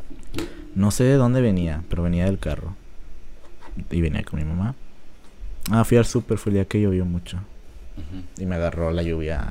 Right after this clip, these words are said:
Speaker 1: en el chivo, acá en Lázaro. Es r-, historia cien por ciento
Speaker 2: Acá en Lázaro.
Speaker 1: real.
Speaker 2: Ahí en Lázaro.
Speaker 1: Las, sí, para allá. <laughs>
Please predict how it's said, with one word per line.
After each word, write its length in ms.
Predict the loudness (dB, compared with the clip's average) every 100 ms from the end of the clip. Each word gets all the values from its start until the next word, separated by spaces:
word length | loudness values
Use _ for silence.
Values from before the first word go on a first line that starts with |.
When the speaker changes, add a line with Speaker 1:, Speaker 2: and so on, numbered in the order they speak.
| -2
Speaker 1:
en 80 | -4
el 120 | -2
chivo, 240 | -2 -2 -2 -6
acá 220 | -10 -8
en 40 | -10
Lázaro. 220 | -8 -4 -4 -4 -6 -6 -6 -10 -12 -16 -18 -16 -2
Es 220 | 2 4 4
r-, 140 | -2 -4 -6 0
historia 340 | 2 8 8
cien 160 | 8 4
por 180 | 6 6
ciento 300 | 8 6 6
Speaker 2:
Acá 60 | 6
en 80 |
Lázaro. 180 | 6 4
Speaker 1:
real. 260 | 2 0 -2
Speaker 2:
Ahí 160 | -6 -8
en 140 | -10
Lázaro. 280 | -12 -12 -8 -6 -6 -6 -4
Speaker 1:
Las, 260 | -4 -4 -6 -6 -6 -12 -12 -4 -2 -4 -8 -12 -12 -10
sí, 180 | -8
para 200 | -6 -6
allá. 120 | -6 -4 0 0 0 -6 -10 4 8
<laughs> 500 | 10 10 8 8